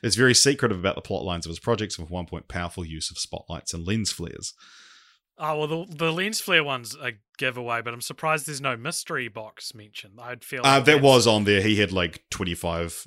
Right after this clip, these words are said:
Speaker 1: trademarks, so.
Speaker 2: Oh, c-, 'cause that, that to me is the definition
Speaker 1: Hmm.
Speaker 2: of a director trademark,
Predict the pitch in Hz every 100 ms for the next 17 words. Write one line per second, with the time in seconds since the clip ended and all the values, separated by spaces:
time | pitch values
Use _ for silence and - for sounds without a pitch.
0 | - - 80 78 156 175 180 180 180 180
1 | 175 147 - 160 175 151 180 190 143 165
2 | 190 - 165 147 135 - 120 104 143 -
3 | 120 131 - 113 85 90 _ _ _ _
4 | - 117 113 120 117 127 - 113 - 120
5 | 117 110 92